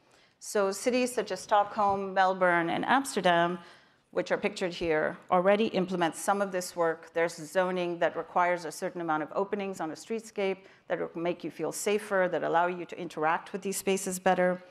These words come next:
Um, and their new challenges, as you heard in the panel kind of that went before you or me,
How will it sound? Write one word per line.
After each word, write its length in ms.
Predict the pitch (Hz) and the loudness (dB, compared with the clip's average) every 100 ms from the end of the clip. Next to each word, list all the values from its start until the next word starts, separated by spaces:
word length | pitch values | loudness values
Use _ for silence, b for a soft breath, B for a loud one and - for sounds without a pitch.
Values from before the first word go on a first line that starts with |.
| b b b b b - | b b b b b 2
Um, 280 | 185 180 - | 2 2 -2
and 200 | 208 214 | -2 0
their 200 | 208 233 | 4 4
new 340 | 240 226 220 202 - _ _ | 4 2 -2 -4 -18 _ _
challenges, 920 | - 240 269 240 170 160 160 165 - 175 | 0 2 4 2 0 2 2 2 -6 -4
as 480 | - 170 170 170 - | 0 2 2 -2 -6
you 340 | 185 175 175 170 - | -4 -4 -4 -4 2
heard 240 | 196 185 | 4 4
in 80 | 170 | 0
the 80 | 165 | -2
panel 260 | 175 170 | 0 -2
kind 220 | 165 170 | -2 -2
of 160 | 160 165 | -2 -2
that 140 | 156 | -4
went 180 | 180 170 | -2 -2
before 320 | 165 - 285 | -4 0 2
you 300 | 294 196 180 180 B | 2 0 -4 -8 B
or 120 | - 175 | -2 0
me, 440 | 214 185 160 165 | 2 2 2 -2